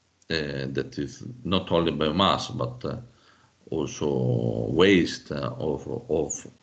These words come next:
all organic material that, uh, um, have, um, uh, carbon inside, can be converted in a gas, can be gasified. And, uh, this is the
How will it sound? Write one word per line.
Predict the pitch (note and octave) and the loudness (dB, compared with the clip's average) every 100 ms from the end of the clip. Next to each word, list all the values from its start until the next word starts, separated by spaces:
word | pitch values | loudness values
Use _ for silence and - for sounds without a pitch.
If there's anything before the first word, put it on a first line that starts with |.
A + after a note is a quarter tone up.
| _ _ _ _ | _ _ _ _
all | G2 G#2 G#2 | 4 6 8
organic | D#2 F2+ F#2 F#2+ F#2 F2 | 8 6 4 4 4 4
material | F#2 F#2 - A#2 F#2+ F2 | 2 0 4 6 6 4
that, | F2 D#2+ - | 2 2 0
uh, | E2+ - - - - - | -4 -6 -18 -20 -12 -4
um, | F2+ E2 E2 D#2 D#2+ D2+ D2 D2 C#2+ C2+ B1+ A#1+ - - - - _ _ _ _ _ - - | 0 0 0 0 -2 -4 -4 -4 -6 -6 -4 -4 -6 -10 -12 -18 _ _ _ _ _ -12 0
have, | F#2 E2+ F2+ | 2 2 2
um, | E2+ C#2 C2+ - - D#2 | 0 0 -4 -8 -10 -8
uh, | D2 C#2 | -6 -4
carbon | - G2+ F#2 E2+ E2 | 0 4 4 2 0
inside, | E2 - F2+ E2 D2+ E2+ D#2 D#2+ - - - - - | -2 -2 0 2 0 -2 -4 -8 -12 -20 -20 -20 -8
can | F2 | -2
be | F2+ | 0
converted | - F2 D#2 D#2+ D#2 C2+ - C2 - - - | 0 -4 -2 2 2 0 -6 -10 -12 -16 -8
in | E2 | -4
a | C#2+ C2+ C2 B1 - _ _ - | -4 -4 -8 -12 -18 _ _ -2
gas, | F2+ D#2 D2+ | 4 4 2
can | - E2 | -4 -6
be | E2+ | -4
gasified. | E2+ F2+ - - F#2+ G2+ B2 B2 - - _ - - _ _ - - - _ _ - | -4 -4 -2 2 2 2 0 -4 -10 -20 _ -20 -20 _ _ -20 -20 -20 _ _ -6
And, | G2+ G2+ | -4 0
uh, | F2 E2+ D#2+ - | -2 -2 -4 -4
this | - A#2+ | 4 8
is | B2+ B2 | 8 8
the | B2 E2+ D#2 | 6 2 2